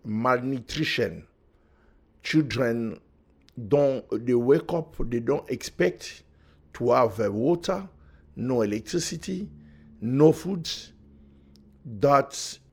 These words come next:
tells me to, to change things. The things, uh, must change. The country is not for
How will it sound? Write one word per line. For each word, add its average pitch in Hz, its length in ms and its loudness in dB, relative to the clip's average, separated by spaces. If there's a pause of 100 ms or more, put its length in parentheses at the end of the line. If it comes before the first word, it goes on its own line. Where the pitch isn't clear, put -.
(200)
tells 135 420 6
me 120 600 0 (100)
to, 110 500 -6 (220)
to - 140 -12
change 143 420 2
things. - 560 -10 (1120)
The 120 800 0
things, 175 400 -2
uh, 123 240 2
must 135 440 -2
change. - 580 -4 (480)
The 107 140 -4
country 147 720 -2
is 117 180 -4
not 123 220 -2
for 98 420 -2